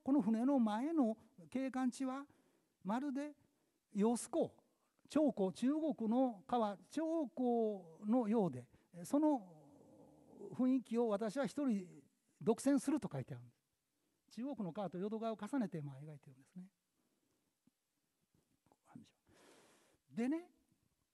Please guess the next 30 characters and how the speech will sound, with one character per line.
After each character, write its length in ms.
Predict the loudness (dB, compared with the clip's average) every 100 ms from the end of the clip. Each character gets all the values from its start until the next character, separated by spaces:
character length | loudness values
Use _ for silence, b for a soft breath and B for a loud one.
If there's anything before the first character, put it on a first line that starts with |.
| _
何 220 | -4 -2
が 100 | -2
京 180 | 0 0
都 100 | 0
と 100 | -2
関 200 | -4 -6
係 100 | -8
あ 60 | -12
る 80 | -14
の 60 |
か 60 | -18 -16
と、 60 |
大 120 | -12 -12
阪 200 | -10 -10
の 200 | -10 -10
時、 220 | -14 -14 -12
中 160 | -8
国 120 | -6 -6
の 80 | -8
話 220 | -12 -14
じ 40 |
ゃ 40 | -20
な 60 |
い 40 | -20
か。 80 | -20 _ _ b b b b b b b b b b b 0
こ 120 | 2
の 160 | 2
画 100 | 0
館 360 | -2 -2 -4 -4
は、 260 | -4 -6